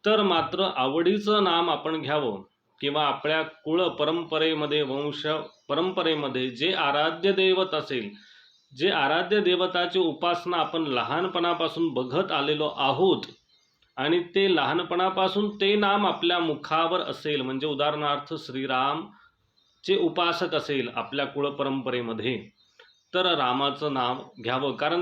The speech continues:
ते आपल्या लहानपणापासून आपल्या कानावर, मुखावर येत असतो. म्हणजे आवडीचं नाव आणि वंश परंपरेनं जर साधना चालू असेल आणि लहानपणापासून त्या नामाचं चिंतन असेल, तर ते नाम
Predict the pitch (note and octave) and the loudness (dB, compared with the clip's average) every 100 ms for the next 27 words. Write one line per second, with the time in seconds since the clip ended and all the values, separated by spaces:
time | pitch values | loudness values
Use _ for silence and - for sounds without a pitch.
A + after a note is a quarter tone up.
0 | F#3 F3 D#3+ F3+ F3 D3 B2+ D#3+ F3 D#3+ | 0 0 0 0 2 2 2 0 -2 -2
1 | D#3+ D#3 D3+ D3 E3 C#3+ C#3+ D3 C#3+ B2 | -2 0 -2 0 -2 -2 -2 -4 -2 -4
2 | B2+ C#3 C#3+ D#3 C3 A#2 B2 C3+ C#3+ D3 | -2 -2 -2 -4 -4 -6 -4 -2 -2 -2
3 | E3 E3 C3+ - - G#2+ G#2 - - _ | -2 -2 -6 -10 -8 -8 -8 -16 -20 _
4 | - C3 E3+ C#3 C3 E3 F#3+ G3 G3 F#3 | -6 -2 0 2 2 4 2 2 2 2
5 | F3 F3 E3 E3 D3+ F3+ F3+ E3+ D#3+ D#3+ | 2 2 2 2 2 0 0 -2 -2 0
6 | E3 D3+ D#3+ F3+ G#3+ A3+ F#3 G3+ G3 - | -2 -2 0 2 4 2 4 2 2 0
7 | C3 C#3+ E3 E3+ D#3 D#3 F3 C#3+ - E3 | 0 2 0 2 2 2 0 -2 0 0
8 | C#3 C3+ C#3+ D3 A#2+ A#2 E3 F3+ F3+ G3 | 2 0 -4 -4 -2 0 -2 0 2 2
9 | G#3 G3+ G3 G3 F#3+ F#3 F3 E3+ E3+ E3+ | 2 2 2 0 2 2 2 0 -2 -4
10 | E3+ F#3 F#3 F#3 D3 D#3 D3+ D#3+ D#3+ D#3 | -2 -2 0 0 0 -4 -6 -6 -6 -4
11 | D3+ C3 D3+ | -2 -2 -2